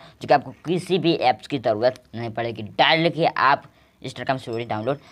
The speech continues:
कर सकते हो। सिर्फ आपको एक वेबसाइट की ज़रूरत पड़ेगी, जिसकी लिंक डिस्क्रिप्शन में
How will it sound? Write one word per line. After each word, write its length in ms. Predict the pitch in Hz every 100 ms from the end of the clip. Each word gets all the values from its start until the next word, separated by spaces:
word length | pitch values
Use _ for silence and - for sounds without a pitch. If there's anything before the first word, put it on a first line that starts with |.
| -
कर 120 | - 139
सकते 260 | 127 -
हो। 60 | 92
सिर्फ 320 | - 180 170
आपको 240 | - 127
एक 160 | 147 151
वेबसाइट 460 | 117 113 - 131 127
की 120 | 147
ज़रूरत 360 | 127 123 131 -
पड़ेगी, 260 | 123 127 131
जिसकी 360 | 117 117 143
लिंक 200 | 127 131
डिस्क्रिप्शन 340 | 123 110 110
में 120 | 110